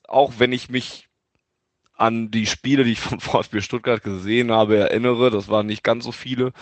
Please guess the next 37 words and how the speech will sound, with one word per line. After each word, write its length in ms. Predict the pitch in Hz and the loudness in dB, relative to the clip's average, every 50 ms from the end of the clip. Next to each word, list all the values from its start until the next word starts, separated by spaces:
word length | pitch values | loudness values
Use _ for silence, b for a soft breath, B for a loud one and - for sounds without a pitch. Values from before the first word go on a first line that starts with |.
| B B B B B B B B B | B B B B B B B B B
es 140 | - 120 117 | -4 -2 -2
ist 220 | 123 117 110 - | -2 -4 -2 0
aber 220 | - 113 117 117 123 | 2 4 4 4 4
nicht 140 | 139 135 | 2 -4
so, 180 | - 139 139 135 | -4 -2 0 2
dass 180 | 131 131 120 127 | 4 4 2 2
ich 100 | 123 131 | 0 0
jetzt 180 | 127 120 - | -2 -2 0
sagen 300 | 123 127 127 131 127 127 | 0 2 2 2 0 0
würde, 200 | 123 123 123 127 | 0 2 2 4
da 200 | 120 120 127 127 | 6 6 6 6
hat 80 | 127 131 | 6 2
er 60 | 123 | 0
mich 180 | 120 123 - - | 0 -2 -2 -4
jetzt 220 | 123 - - - | -4 -4 -2 -2
dann 140 | 113 104 101 | 0 0 0
aber 180 | 95 98 101 | 2 2 2
auch 280 | 82 92 107 - - - | 2 2 0 -4 -4 -6
richtig 280 | 113 - - 101 101 101 | -6 -6 -6 -8 -8 -6
überzeugt 520 | 98 101 101 - - - 98 95 87 - | -4 -4 -6 -6 -6 -8 -8 -8 -8 -8
nochmal. 460 | 98 92 95 98 98 101 107 110 - | -10 -12 -8 -6 -6 -4 -2 -2 -4
Und, 460 | - - 98 98 98 98 95 95 - | -4 -6 -8 -8 -8 -8 -10 -12 -10
ähm, 500 | 98 98 98 95 95 92 92 92 92 - _ _ _ _ _ - | -6 -4 -2 -2 -2 -2 -4 -8 -12 -16 _ _ _ _ _ -10
ja, 300 | - 104 98 98 - - - _ _ _ _ - | -6 -2 -2 -2 -2 -4 -8 _ _ _ _ 0
auch 160 | 107 104 92 | 0 0 0
so, 460 | - - 107 107 117 123 120 101 - 50 _ _ _ _ - | -4 -6 -2 2 4 4 4 4 2 -6 _ _ _ _ -2
er, 200 | - 113 104 - | 2 2 4 6
er 160 | 104 113 110 | 6 6 6
ist 120 | 117 117 | 6 4
ja 60 | 131 | 4
jetzt 140 | 117 104 98 | 2 2 2
noch 100 | 107 117 | 2 0
nicht 120 | 120 110 117 | 0 2 2
mal 100 | 110 107 | 2 2
unangefochtener 760 | - 117 120 120 117 113 107 - - 120 - - 117 107 104 | 2 2 0 0 0 0 -4 -4 -4 -4 -4 -4 -6 -4 -4
Stammspieler 680 | - - - 107 110 127 - - _ - 127 127 131 123 | -4 -2 -4 -4 -4 -4 -8 -12 _ -8 -2 0 0 2
direkt 340 | 120 117 107 117 123 - | 2 0 -2 -4 -4 -6